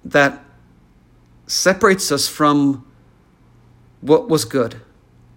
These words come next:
and what was successful. Okay, so,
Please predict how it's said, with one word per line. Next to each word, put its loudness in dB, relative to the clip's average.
and 2
what 4
was 0
successful. 0
Okay, -4
so, 0